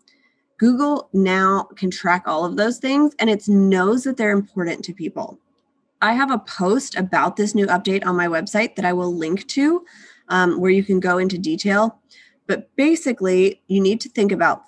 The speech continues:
website speed, how fast your website loads. People want websites that load super fast. We have a s-, very short attention span now. And if your website is slow to load, people will leave.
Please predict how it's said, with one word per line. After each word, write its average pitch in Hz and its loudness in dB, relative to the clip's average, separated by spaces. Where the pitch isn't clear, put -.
website 180 0
speed, 156 -2
how 233 0
fast 214 0
your 185 0
website 180 -2
loads. 165 -6
People 311 4
want 294 4
websites 226 0
that 214 -2
load 202 0
super 196 -2
fast. - -4
We 196 0
have 214 2
a 196 -4
s-, - -14
very 208 2
short 190 -2
attention 175 -4
span 156 -6
now. 143 -4
And 175 -2
if 175 -4
your 175 -2
website 208 0
is 247 -4
slow 196 -2
to 190 0
load, 175 -4
people 175 -4
will 165 -4
leave. 139 -6